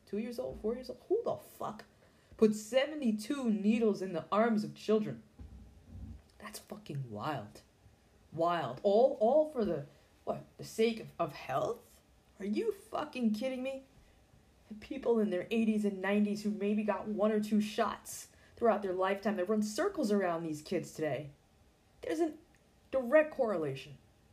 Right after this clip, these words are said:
Absolute direct correlation. It's so fucking sad that it's come to this. It's sad and it's disgusting.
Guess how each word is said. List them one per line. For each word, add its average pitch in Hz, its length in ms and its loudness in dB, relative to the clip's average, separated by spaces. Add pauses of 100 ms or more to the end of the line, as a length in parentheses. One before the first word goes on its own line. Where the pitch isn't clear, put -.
(540)
Absolute 202 640 -6
direct 165 280 -2
correlation. 143 640 -6
It's 175 160 -18
so - 140 -14
fucking 208 460 -8
sad 147 580 -8
that - 120 -20
it's 147 140 -18
come 147 260 -10
to 143 100 -14
this. - 380 -14 (560)
It's - 120 -16
sad 185 480 0
and 190 80 -4
it's 170 100 -8
disgusting. - 720 -10